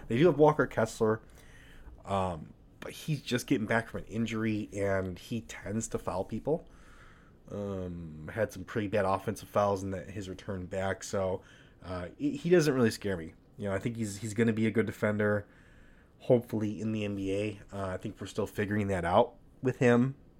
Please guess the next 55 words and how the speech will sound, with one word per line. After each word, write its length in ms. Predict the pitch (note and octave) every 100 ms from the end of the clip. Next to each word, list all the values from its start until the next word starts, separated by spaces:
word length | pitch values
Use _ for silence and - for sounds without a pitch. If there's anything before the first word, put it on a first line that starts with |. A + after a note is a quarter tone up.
| -
You 80 | G2+
know, 240 | G#2 G2+ - - - -
wink, 220 | A#2 G#2
wink, 180 | A#2 G#2+
dynasty 420 | A2+ G#2+ G#2+ A2
folks. 520 | G#2 A2 A2+ - - -
Uh, 340 | G2+ F#2 F2 - - - - - -
you 80 | F#2+
know, 120 | F2 - - - - -
our, 160 | G#2 F#2+
our 160 | G#2+ G2
kind 200 | - G2
of 80 | -
sell 200 | A#2 G#2+
high 120 | G#2+
lin-, 220 | G#2 G#2
window 240 | A2 G#2
may 160 | G2 G#2+
be 160 | G2+ G2+
<laughs> 0 |
already 200 | D3+ B2
passed 420 | - C#3 B2 -
after 220 | G2 -
he 60 | G2
kind 200 | - F#2+
of 60 |
struggled 340 | - G#2+ G2 F2
to 80 | F2
start 240 | G#2+ F#2
the 100 | F2
season. 420 | - A#2+ A2 G#2+
So 180 | - B2+
I, 120 | C3+ G3+ A#3
I, 200 | B3 A3 A#3+
I 20 |
think 180 | B3 -
he's 120 | G3+
gonna 160 | A3
be 120 | G3+ F#3
fine. 220 | C3+ C#3+
I 40 |
think 100 | D3
he's 80 | C3+
gonna 160 | C#3+ C3+
have 80 | -
some 160 | C3+
good 220 | A#2 B2 - - - - - -
statistical 640 | - A#2 - B2 A#2+ A2+
games, 340 | G2 F#2 A2+ A#2+
but 140 | A#2
I 60 | B2+
do 120 | F3
think 180 | F3 D#3
Zion 340 | G#2 A2 A#2+ G2+
Williamson, 480 | A#2+ C3 A2 G2